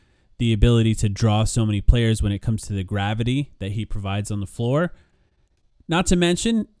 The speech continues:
he's one of the only guys who can, on his own, attack in transition. He gets to the free throw line. And he can, what, but right now, I would say he's the only player on the Suns that can create from the three-point line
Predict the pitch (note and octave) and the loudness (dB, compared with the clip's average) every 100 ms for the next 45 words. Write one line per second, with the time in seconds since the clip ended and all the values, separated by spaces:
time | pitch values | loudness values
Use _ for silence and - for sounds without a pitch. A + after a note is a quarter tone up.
0 | F2 C#3+ C#3 C#3 C#3+ C#3 D3+ C3 C3 C3+ | -2 2 4 6 6 6 6 6 4 4
1 | - B2+ - A#2+ A#2 - B2 - C#3 C3+ | 2 0 2 0 0 -6 -10 2 6 6
2 | B2 C3 D3+ F3 B2 B2+ A#2+ B2 G#2+ A2 | 6 4 2 0 2 2 2 0 0 0
3 | A2+ D3+ F#3 F#3 - B2 A#2+ A2 - C#3 | 2 0 0 -2 -4 -4 -2 -4 -2 0
4 | A#2 - C#3+ D3 D#3 D3+ D3+ E3 E3+ - | 0 2 4 4 4 4 4 2 0 -6
5 | _ - B2 C#3 C#3+ - B2+ A#2+ - A2+ | _ -10 0 4 2 2 0 0 -4 -2
6 | A#2+ A2+ B2 B2+ D#3+ D#3+ D#3+ C#3 B2 B2 | -2 -2 -4 2 2 4 4 4 4 0
7 | - A#2+ A#2+ A2 A#2+ D3 C#3 A#2 A#2+ A#2 | 0 0 2 2 4 4 6 6 4 2
8 | A2+ - A#2 A2 - A#2 C3 A#2+ G2+ A2+ | 0 2 0 -2 -10 -4 0 0 0 -2
9 | G#2 F3 - F#2 D#2 E2 | 2 2 2 0 -4 -6